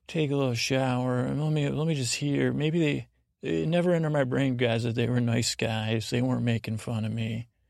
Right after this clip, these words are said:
Maybe listen to their podcast first, see what they said about you before buying the ticket to Australia. Ends up they're lovely guys. I, I went through all this once, gods.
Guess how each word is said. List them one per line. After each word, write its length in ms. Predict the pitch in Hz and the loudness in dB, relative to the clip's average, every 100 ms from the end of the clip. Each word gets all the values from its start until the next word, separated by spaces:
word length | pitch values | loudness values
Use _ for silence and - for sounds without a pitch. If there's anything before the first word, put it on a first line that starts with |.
| _ _ _ _ 170 | _ _ _ _ -2
Maybe 160 | 170 | 2
listen 300 | 160 156 147 | 2 2 2
to 40 | 131 | 2
their 120 | 117 | 2
podcast 640 | - 143 147 - 120 104 | 0 -2 -2 0 0 -2
first, 180 | 131 110 | -2 -2
see 100 | 139 | -2
what 140 | 127 | -2
they 120 | 123 117 | 0 -2
said 280 | - 120 | 0 0
about 400 | 123 120 110 110 | 0 0 0 0
you 80 | - | -2
before 560 | 117 113 - 143 135 120 | -2 -4 0 2 2 0
buying 400 | 127 117 117 123 | -2 -2 -2 -2
the 80 | 120 | -4
ticket 340 | - 120 117 | -6 -6 -6
to 120 | - | -4
Australia. 640 | 107 101 - 120 117 117 120 _ _ _ _ _ - | -4 -4 -6 -2 0 -2 -4 _ _ _ _ _ -2
Ends 220 | 185 175 | 0 2
up 140 | 175 | 2
they're 180 | 151 143 | 2 0
lovely 460 | 131 135 127 120 113 | 2 0 2 0 2
guys. 360 | 127 123 110 | 2 2 0
I, 420 | 120 135 131 131 | -2 -2 0 0
I 40 | 135 | 0
went 240 | 143 143 | -2 -4
through 220 | - 143 | -4 0
all 100 | 123 | 0
this 240 | 117 110 - | 0 -4 -4
once, 300 | 123 120 - | -4 -4 -6
gods. 560 | 113 107 104 110 - | -8 -8 -8 -8 -8